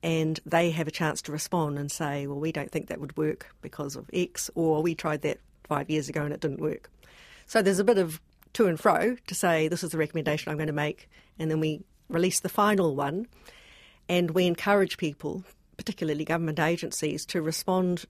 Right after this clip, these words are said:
to that recommendation in writing and say, "Yes, we have implemented this," and, or, "We are, we are going to," or, "We are seeking funding to do this,"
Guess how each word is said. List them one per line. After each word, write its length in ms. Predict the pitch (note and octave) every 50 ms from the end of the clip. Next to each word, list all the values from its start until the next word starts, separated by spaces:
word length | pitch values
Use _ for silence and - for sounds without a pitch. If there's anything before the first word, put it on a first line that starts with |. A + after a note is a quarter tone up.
| -
to 100 | - -
that 160 | D#3 D#3 -
recommendation 680 | - D#3+ D3 D#3+ D#3 D3+ D3+ D3+ D3 D3 - - D3+ -
in 160 | F3 F3+ E3+
writing 380 | D#3 D3+ D#3 D#3 - D#3 D3+
and 80 | D3+ D3
say, 160 | - E3+ D3+
"Yes, 340 | D3 D#3 D#3+ - - - -
we 120 | D#3+ D#3
have 140 | C#3 D3+ D3
implemented 520 | E3+ F3 E3 - D3+ D3 D3 C#3 D3+ - -
this," 380 | D3+ D3+ D3+ - - - - _ _ _ _ _ _ _ _ - _ _ _ _ _ _ _ _
and, 320 | - D3+ D3 C#3+ C#3 C3+ -
or, 260 | - D#3+ D3+ C#3+ C#3+
"We 100 | C#3+ C#3
are, 140 | C#3 C#3 - - -
we 160 | E3 D#3 D3
are 60 | C#3+
going 260 | - D#3 D#3+ E3+ E3+
to," 340 | E3 - D#3+ D#3 D#3 D#3 D#3 -
or, 140 | D3 C#3+
"We 160 | C#3+ C#3+ C#3 C#3
are 40 |
seeking 280 | C#3 - F#3 C#3+ C#3+ C3+
funding 480 | - - G3 G#3 G3 F3 F3 E3+ E3 D#3+
to 100 | F3 D#3
do 200 | D#3+ D#3+ D#3+ D#3
this," 420 | D#3 D3+ D3 - - - - -